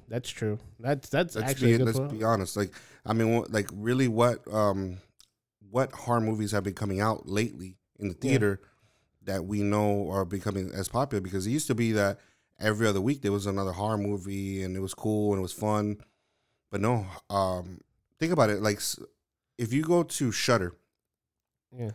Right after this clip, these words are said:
Speaker 2: a dedicated channel for horror movies, there are movies in there that you've never heard of.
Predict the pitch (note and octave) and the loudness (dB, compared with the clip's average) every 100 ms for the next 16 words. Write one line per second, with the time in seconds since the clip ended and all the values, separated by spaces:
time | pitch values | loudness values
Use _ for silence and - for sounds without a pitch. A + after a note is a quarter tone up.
0 | A#2 G#2 C3 C3+ C#3 B2+ A2+ B2 A2 G2+ | -2 2 2 2 2 2 0 0 0 -2
1 | - G2 F#2 G2+ F#2+ F2+ F2 - _ _ | -4 -4 -2 -2 -2 -4 -10 -16 _ _
2 | _ _ _ B2 C3+ C#3+ A#2+ A#2+ B2 A2 | _ _ _ 4 6 6 4 4 4 4
3 | G#2 F#2+ G2 G2+ G#2 G2 E2+ A2 G2+ D2+ | 0 -2 0 2 2 2 0 2 2 -2
4 | - | -14